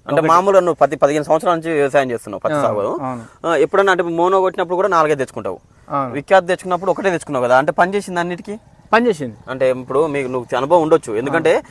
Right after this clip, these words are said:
Speaker 1: మామూలుగా రెండు మూడు రకాలు ఇస్తారు మందులు నీకు.
Speaker 2: అవును, షాప్లో పోతే రెండు మూడు రకాలు, ఒకటి పురుగుకు, ఒకటి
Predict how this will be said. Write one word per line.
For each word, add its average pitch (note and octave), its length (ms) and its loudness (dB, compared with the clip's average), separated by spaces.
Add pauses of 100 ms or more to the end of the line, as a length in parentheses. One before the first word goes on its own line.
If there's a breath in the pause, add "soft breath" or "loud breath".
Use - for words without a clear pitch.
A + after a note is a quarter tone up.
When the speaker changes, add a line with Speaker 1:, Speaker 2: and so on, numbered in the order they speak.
(240 soft breath)
Speaker 1:
మామూలుగా D#3 340 2
రెండు D3+ 140 0
మూడు E3+ 160 2
రకాలు F3+ 240 4
ఇస్తారు C#3 220 -2
మందులు A#2+ 260 -6
నీకు. G#2 200 -12
Speaker 2:
అవును, E3 180 4
షాప్లో F#3 340 6
పోతే F#3+ 260 2
రెండు F#3+ 180 2
మూడు F3+ 140 0
రకాలు, E3+ 640 6
ఒకటి D#3 220 -2
పురుగుకు, E3+ 460 -4
ఒకటి D#3+ 300 -2